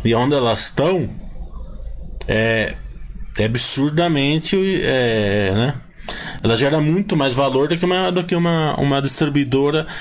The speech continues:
em São Paulo, né? Por quê? Porque a distribuição de São Paulo já era boa, né? Claro, tinha os problemas lá, quando chovia, é, tinha,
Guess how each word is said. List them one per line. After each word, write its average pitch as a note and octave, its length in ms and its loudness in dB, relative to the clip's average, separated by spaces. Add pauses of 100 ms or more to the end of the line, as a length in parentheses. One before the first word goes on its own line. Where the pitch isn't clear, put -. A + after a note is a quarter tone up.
(220)
em C3+ 60 2
São E3 240 0
Paulo, C3 720 2
né? G#2 580 2 (560)
Por B2 140 2
quê? B2 160 0
Porque A#2 180 -2
a C3 220 2
distribuição C#3+ 320 2
de - 60 -4
São E3 100 2
Paulo E3+ 300 2
já A3+ 160 2
era A#3+ 200 2
boa, C#3+ 480 2 (160)
né? F#3+ 240 2
Claro, G#3+ 320 2
tinha C#3+ 180 0
os C#3+ 60 -2
problemas C#3 460 2
lá, B2 300 2
quando A2+ 240 0
chovia, A2 580 2 (580)
é, F#2+ 800 0
tinha, G#2 640 0